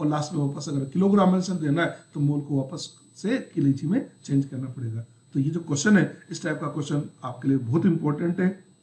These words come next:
ये तो मैंने आपको केजी वाला question बता दिया। एग्जाम में, a, maximum ये हमसे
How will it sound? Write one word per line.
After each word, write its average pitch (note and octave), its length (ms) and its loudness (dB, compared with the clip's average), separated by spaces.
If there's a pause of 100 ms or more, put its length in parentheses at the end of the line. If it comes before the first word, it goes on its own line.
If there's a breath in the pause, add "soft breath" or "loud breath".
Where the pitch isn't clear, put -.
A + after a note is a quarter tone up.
(180)
ये D3+ 60 -2
तो D3 100 -4
मैंने E3 140 0
आपको D#3+ 200 -2
केजी D#3 280 0
वाला E3 180 4
question D#3+ 300 -4
बता C3+ 240 -4
दिया। D3+ 240 4 (400 loud breath)
एग्जाम D#3 360 2
में, E3+ 200 0 (140)
a, B2 60 -4
maximum C#3+ 480 2
ये D3 120 4
हमसे D#3 340 0